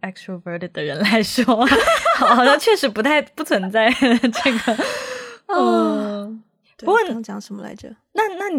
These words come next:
Speaker 1: 那你觉得就是我们刚才讲到，OK，<laughs> 我们刚才讲到随遇而安，
Speaker 2: <laughs>
Speaker 1: 虽然已经扯很远了。你觉得，你觉得年纪越大会越容易随遇而安，还是越难随遇而安呢？
Speaker 2: 我从来没有想过这两个东西有联系。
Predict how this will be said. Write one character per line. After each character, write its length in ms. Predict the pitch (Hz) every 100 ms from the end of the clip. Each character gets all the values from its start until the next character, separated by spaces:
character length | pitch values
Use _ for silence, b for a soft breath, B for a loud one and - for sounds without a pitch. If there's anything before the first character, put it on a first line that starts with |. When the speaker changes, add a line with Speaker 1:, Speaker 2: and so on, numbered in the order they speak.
| 226
Speaker 1:
那 140 | 403
你 120 | 269
觉 220 | 180 170
得 160 | 160 175
就 160 | 185 247
是 400 | - 247 202 -
我 120 | 202
们 120 | 202 202
刚 120 | 254
才 80 | 269
讲 220 | 214 170
到， 260 | 190 196 _ - _
OK， 440 | 190 190 196 185 165
<laughs> 20 |
我 40 |
们 120 | 190 214
刚 120 | 247
才 80 | 247
讲 140 | 185
到 100 | 190
随 280 | 233 208 202
遇 200 | 220 240
而 120 | 214 214 208 -
安， 180 | 220 - -
Speaker 2:
<laughs> 280 | 226 220 262
Speaker 1:
虽 100 | 370
然 160 | 381 285
已 60 |
经 180 | 226 277
扯 160 | - 240
很 160 | 196
远 220 | 214 208
了。 220 | 190 185 - B B
你 140 | 269 240
觉 240 | 247 233
得， 200 | 320 370
你 120 | 214
觉 160 | 208 220
得 100 | 277
年 360 | 254 185 175 190
纪 360 | - 240 208 - _ _
越 260 | 233 247 196
大 480 | - 208 175 - - _
会 560 | - - 220 190 - _ _ -
越 360 | 240 294 220
容 320 | 185 190 160
易 160 | 220 262
随 220 | - 185
遇 60 | 214
而 120 | 180
安， 100 | 180
还 120 | 180
是 100 | 180
越 140 | 220 226
难 340 | 190 147 131
随 240 | 175 -
遇 140 | 160 170
而 180 | - -
安 140 | 67
呢？ 140 | - - _ _ b b b
Speaker 2:
我 80 | 262
从 140 | 285 339
来 100 | 370
没 80 |
有 100 | 359
想 280 | 359 294 185
过 120 | 233
这 120 | 269 269
两 120 | 180
个 80 | 180
东 160 | 202
西 140 | 202 202
有 140 | 180
联 200 | 160 -
系。 440 | - - - -